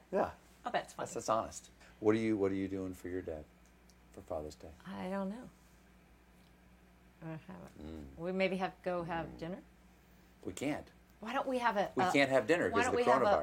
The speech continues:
Speaker 2: a
Speaker 1: coronavirus.
Speaker 2: plank off? 'Cause you know Dad's really good at
Speaker 1: Her
Speaker 2: planks.
Speaker 1: father can do a five-minute plank, and he's ninety-one.
Speaker 2: Pretty good. Pretty good.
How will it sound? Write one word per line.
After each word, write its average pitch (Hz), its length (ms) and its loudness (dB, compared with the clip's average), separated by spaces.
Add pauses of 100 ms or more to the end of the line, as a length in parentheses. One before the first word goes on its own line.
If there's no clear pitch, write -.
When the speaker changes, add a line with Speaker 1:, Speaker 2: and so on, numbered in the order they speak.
Speaker 2:
a 185 40 4
Speaker 1:
coronavirus. - 120 -12
Speaker 2:
plank 202 280 0
off? 156 200 -2 (720)
'Cause 180 140 -10
you 170 60 -8
know 165 120 -6
Dad's 143 340 -8
really - 160 -16
good - 160 -14
at - 60 -18 (160)
Speaker 1:
Her - 60 -4
Speaker 2:
planks. 107 140 4
Speaker 1:
father 101 500 8
can 101 100 -8
do 95 100 2
a 90 40 -2
five-minute 95 640 2
plank, 95 320 -2
and 87 120 -8
he's 87 180 -10
ninety-one. 90 640 -6 (680)
Speaker 2:
Pretty 170 140 -6
good. 190 180 -6 (320)
Pretty 269 140 -8
good. 381 200 -8